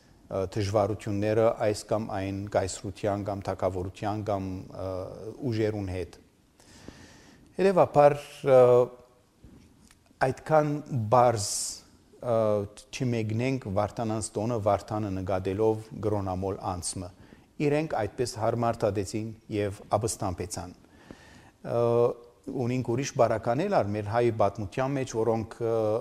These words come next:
գրնանք ներկայացնել իբր դիվանագիտություն, ինչպես արձրունիները Բագրատունիներուն թեմ, ը, կատարեցին, ը, բա-, թեքվելով արաբներու կողմը, Բագրատունիներուն թեմ ելնելով, ը,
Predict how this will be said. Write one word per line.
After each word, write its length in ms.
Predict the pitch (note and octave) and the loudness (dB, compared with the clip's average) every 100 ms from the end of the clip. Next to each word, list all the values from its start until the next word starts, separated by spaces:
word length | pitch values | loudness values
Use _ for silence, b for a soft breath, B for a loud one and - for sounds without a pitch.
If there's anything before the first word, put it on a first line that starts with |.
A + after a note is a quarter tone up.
| - | -4
գրնանք 480 | A2+ G#2+ A2+ A2+ - | -2 0 0 -2 0
ներկայացնել 680 | G#2+ G2+ G#2 G2+ - A#2+ A#2+ | 0 4 6 4 0 -6 -4
իբր 240 | G#2+ G#2+ | -2 -4
դիվանագիտություն, 840 | - G2+ G2 F#2+ - G2 F#2 B2+ C3+ | -2 0 0 0 -4 -6 -4 -4 -4
ինչպես 280 | G#2 B2 - | -2 -2 -2
արձրունիները 720 | C3 G#2 G2+ A2 G#2+ A#2 A#2 | 0 0 0 -2 -2 0 0
Բագրատունիներուն 880 | A2+ G2+ - G#2 G#2+ A2 G#2+ G#2+ A2+ | 0 -2 0 -2 -2 -4 -4 -4 -6
թեմ, 240 | A#2 A#2+ A#2+ | -6 -6 -6
ը, 580 | - - - - - A#2+ A#2 | -10 -16 -16 -8 0 4 4
կատարեցին, 800 | A#2 A2+ A#2 A2+ A2 - A#2+ A#2 A#2+ | 4 4 4 2 -2 -6 -6 -4 -4
ը, 160 | A2+ G#2+ A2 - - B2 | -2 -2 -2 -6 -12 -12
բա-, 200 | F3 A#2+ G#2 G2+ | -4 -2 0 -4
թեքվելով 640 | - G#2 - A2 A2+ G#2+ | -4 -6 -2 2 2 4
արաբներու 580 | A#2+ A2 G#2 - G#2+ A#2+ | 2 4 4 2 -2 0
կողմը, 380 | A#2 A#2+ A#2 A#2+ | 4 4 4 0
Բագրատունիներուն 920 | - A2 - G#2+ G2+ A2 G#2+ G#2+ G#2 F#2+ | 2 0 2 -2 -2 -4 -2 -2 -4 -2
թեմ 240 | B2+ C3+ | 0 0
ելնելով, 480 | B2+ A#2+ A#2+ A#2+ A#2+ | 0 0 4 4 4
ը, 840 | - - - - - - - A2 | 0 -20 -20 -20 -20 -20 -10 -2